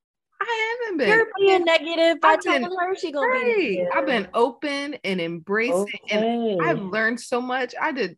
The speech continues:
Speaker 1: I've been trying all kinds of things that you like recently, within the past year-ish,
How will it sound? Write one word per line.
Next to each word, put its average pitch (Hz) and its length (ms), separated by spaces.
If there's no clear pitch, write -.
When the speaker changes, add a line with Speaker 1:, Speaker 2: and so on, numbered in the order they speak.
Speaker 1:
I've 277 180
been 214 140
trying 202 340
all 233 280
kinds 240 420
of - 80
things 165 260
that 156 140
you 156 180
like 156 320
recently, - 640
within 247 420
the 226 100
past 214 480
year-ish, 175 880